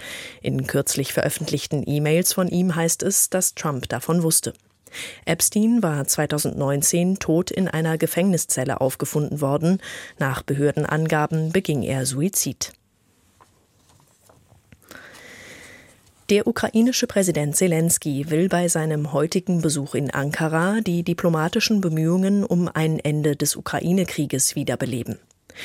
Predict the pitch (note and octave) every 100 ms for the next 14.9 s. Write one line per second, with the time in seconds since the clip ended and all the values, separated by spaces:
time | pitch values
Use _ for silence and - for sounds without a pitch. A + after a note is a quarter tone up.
0 | - - - - - F#3+ - F3+ G#3+ A#3+
1 | F#3 E3+ - D#3 D3+ D3 C#3+ C#3+ - D3
2 | - D#3 D3+ E3 - - D3 C#3+ C#3+ A#2+
3 | D3 - F#3 F3 - - - C#3+ - -
4 | C#3+ B2+ - C#3 C3+ F3 G3 F#3 F#3 E3+
5 | E3 E3 E3+ E3 E3 E3+ F#3 F3 - E3
6 | E3+ - E3 D3 C#3+ C#3+ C3+ D#3 F3 -
7 | E3 D#3+ D3+ B2+ A2 - - _ - -
8 | - - - C#3+ C#3+ - F3+ G3+ G#3+ F#3+
9 | - E3 D#3+ D3+ D3 - D#3 - C#3 D#3+
10 | D#3 E3 G3 G#3+ G3 F#3+ F#3+ G3 F#3+ G3+
11 | G3 - D#3 D3 C3+ C#3+ C#3 B2 C#3 C#3
12 | D3+ D#3 F#3 A3+ G#3+ G3 F#3+ F3+ F3 F3
13 | F3 - - D#3 D#3+ D#3 D3 C#3+ D3 F3
14 | F3+ E3+ - - B2+ - C3+ - -